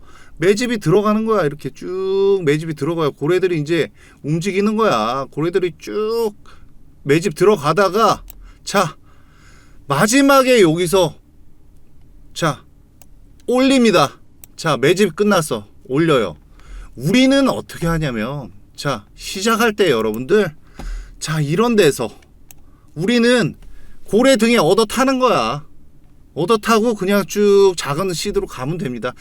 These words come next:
자, 이 자리에서 우리는 얻어 타도 돼. 자, 이렇게 쭉 얻어 타고 가다가 자, 고래들이 올리면은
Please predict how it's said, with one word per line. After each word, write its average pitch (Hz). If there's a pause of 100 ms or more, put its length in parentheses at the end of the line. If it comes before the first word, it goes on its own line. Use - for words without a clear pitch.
(200)
자, 131
이 151
자리에서 233 (400)
우리는 196
얻어 143
타도 175
돼. 127 (360)
자, 165 (140)
이렇게 165
쭉 220
얻어 165 (220)
타고 196
가다가 143 (420)
자, 185 (120)
고래들이 240 (420)
올리면은 220